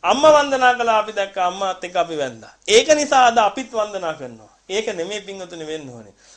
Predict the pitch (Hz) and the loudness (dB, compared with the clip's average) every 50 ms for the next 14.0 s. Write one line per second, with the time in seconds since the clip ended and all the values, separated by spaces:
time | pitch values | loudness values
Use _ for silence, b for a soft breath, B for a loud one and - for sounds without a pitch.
0 | b b b 220 247 320 359 359 277 247 269 294 294 269 254 240 214 214 208 226 | b b b 2 4 4 4 4 6 4 4 4 4 2 2 2 2 2 2 2
1 | 220 226 220 220 208 - 202 220 247 269 277 269 247 202 180 202 202 - - - | 2 -2 -6 -6 -6 -6 -6 -6 -6 -4 -2 -2 -2 0 0 0 -2 -2 -4 -6
2 | 254 233 202 190 - 233 226 214 208 196 180 175 190 196 220 226 180 185 202 233 | -2 -2 -2 -2 -2 -4 -6 -4 -2 -2 -2 -2 -2 -2 -2 -2 0 2 4 2
3 | 254 254 269 254 240 - - 226 214 208 208 202 160 156 180 214 233 247 233 233 | 4 4 2 2 0 -2 -8 -2 0 0 0 0 -2 -2 -2 -2 -2 0 2 0
4 | 220 226 - - 226 208 208 208 226 220 220 - 202 180 156 240 247 240 220 208 | 0 0 -2 -4 0 0 0 0 -2 -8 -8 -8 -10 -10 -8 -8 -6 -6 -6 -6
5 | 190 170 170 147 - - 123 98 - _ _ _ _ _ _ _ _ _ _ _ | -6 -6 -8 -8 -10 -12 -20 -20 -20 _ _ _ _ _ _ _ _ _ _ _
6 | _ _ _ _ _ _ _ _ _ _ _ _ _ _ _ _ - 180 196 208 | _ _ _ _ _ _ _ _ _ _ _ _ _ _ _ _ -2 0 0 0
7 | 208 226 226 214 190 196 208 214 226 226 226 220 220 214 214 214 220 214 208 202 | 0 0 -2 -2 -2 -2 -2 -4 -6 -6 -6 -8 -10 -10 -10 -8 -8 -6 -6 -6
8 | 190 190 185 175 175 165 165 147 135 135 123 - _ _ _ _ _ _ _ _ | -8 -10 -10 -12 -12 -12 -14 -16 -18 -20 -20 -20 _ _ _ _ _ _ _ _
9 | _ _ _ _ _ _ _ _ _ _ _ _ _ _ _ _ _ _ _ _ | _ _ _ _ _ _ _ _ _ _ _ _ _ _ _ _ _ _ _ _
10 | _ _ _ _ _ _ _ _ _ _ _ _ _ - 196 208 226 226 208 214 | _ _ _ _ _ _ _ _ _ _ _ _ _ -4 0 0 2 2 2 2
11 | 254 262 294 294 302 294 294 262 247 226 214 220 262 277 269 220 165 143 143 160 | 2 2 2 2 0 0 0 0 2 2 2 2 2 0 0 0 0 -2 -4 -6
12 | 185 - _ _ _ _ _ - 196 226 247 240 247 247 240 220 226 233 240 240 | -12 -16 _ _ _ _ _ -6 -4 0 2 4 6 6 6 6 4 2 2 2
13 | 233 240 233 220 190 190 196 220 233 240 226 233 - 139 120 104 71 - _ _ | 0 0 -2 -2 0 -2 -2 -2 -4 -6 -8 -8 -12 -18 -18 -18 -18 -20 _ _